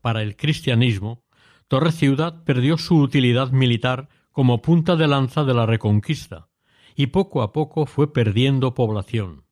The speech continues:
Sin embargo, quienes se quedaron en esta localidad permanecieron siempre fieles a la Virgen, al igual que los demás pobladores de las localidades vecinas.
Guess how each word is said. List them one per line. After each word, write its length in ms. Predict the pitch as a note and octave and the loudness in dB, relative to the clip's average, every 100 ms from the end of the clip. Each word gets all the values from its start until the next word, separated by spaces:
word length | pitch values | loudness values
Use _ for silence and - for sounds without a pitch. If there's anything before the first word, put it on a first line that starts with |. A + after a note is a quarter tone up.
| _ _ _ _ _ _ _ _ _ - | _ _ _ _ _ _ _ _ _ -10
Sin 220 | - D3 | -2 2
embargo, 560 | D3+ D#3 E3+ D#3+ - _ | 2 2 -2 -4 -14 _
quienes 300 | - A2+ G#2 | -2 -2 0
se 120 | C#3+ | -2
quedaron 460 | - A#2 D3 D3 A2+ | -2 0 0 0 0
en 100 | A2 | 0
esta 260 | B2+ - | -4 -4
localidad 600 | C3+ B2+ A#2+ A#2+ C3+ C3+ _ _ _ _ _ _ _ | -6 -6 -4 -2 -4 -8 _ _ _ _ _ _ _
permanecieron 840 | - C3 C3 C#3 C3 E3 F3 F#3 D#3+ | -2 2 2 2 0 0 -2 -2 -2
siempre 480 | D3+ D#3 D3+ C3 | 0 0 0 -4
fieles 440 | A2+ C#3+ E3 E3+ - | -2 0 0 -2 -4
a 20 | |
la 100 | D#3+ | -2
Virgen, 520 | D#3 E3 A#2+ G2 F2 - _ _ _ _ - | -2 -4 -6 -12 -12 -20 _ _ _ _ -6
al 220 | C3 A#2 | -2 0
igual 380 | G#2 B2 D3+ - | 0 -2 -6 -4
que 140 | D#3+ | 0
los 160 | C#3+ A#2 | 2 2
demás 360 | G#2+ B2 A#2+ | 2 0 -4
pobladores 680 | - C3+ A#2+ A#2+ D3 B2+ D3 | -2 0 0 0 0 -2 -4
de 100 | A#2 | -2
las 180 | A#2 G2+ | -2 -2
localidades 840 | A2 - A2 G#2+ A2+ A2 A2 F#2+ | -2 -2 -2 0 -2 -2 -4 -4
vecinas. 720 | G2+ - B2+ F#2 F2 - _ | -4 -2 -4 -4 -12 -20 _